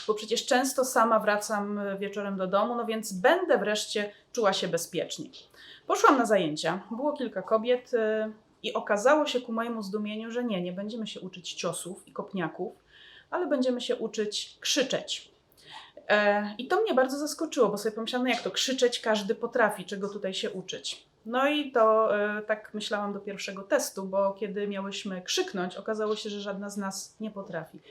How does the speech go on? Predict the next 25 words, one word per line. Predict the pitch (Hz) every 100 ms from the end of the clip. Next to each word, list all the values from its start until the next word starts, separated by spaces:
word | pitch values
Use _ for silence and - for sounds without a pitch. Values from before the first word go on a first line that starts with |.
| - -
Głos | 214 277 302 - _ _ _
uwiązł | 262 214 220 214 208 202
nam | 180 180 185
w | 170
gardle. | 156 147 156 - 180
Dopiero | 208 233 247
po | 247
kilku | 247 - 285 277 226
godzinach | 220 214 208 208 -
każda | 269 311 208 190
z | 190
nas | 196 214
była | 226 254
w | 220
stanie | - - 214 220 220 - _
krzyknąć. | - - - - 165 156 - - -
Tak | 277 269
prosto | - 381 381 - 359
z | -
serca, | - 214 - 175
prosto | - 330 - 302
z | 294
przepony, | - - 285 233 175
prosto | 170 247 - 226
z | 214 202 208